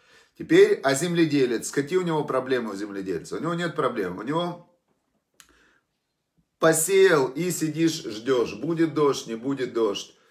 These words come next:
Ну, птиц там отогнал, бывает, птицы прилетели. Все. У него события, четыре события в году.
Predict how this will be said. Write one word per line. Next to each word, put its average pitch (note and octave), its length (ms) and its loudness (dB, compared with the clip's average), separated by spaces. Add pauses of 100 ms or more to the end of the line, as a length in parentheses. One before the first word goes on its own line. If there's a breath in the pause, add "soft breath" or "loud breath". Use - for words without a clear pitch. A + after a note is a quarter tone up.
(160 soft breath)
Ну, F#3+ 160 -2
птиц E3 340 -6
там C#3 200 0
отогнал, A#2+ 560 -2
бывает, A#2 400 0
птицы A2+ 320 -8
прилетели. G2 800 -4
Все. - 640 -2
У - 60 -14
него E3 340 0
события, D#3 600 0
четыре E3 320 -4
события C#3+ 440 0
в A#2 80 -4
году. A2+ 460 -4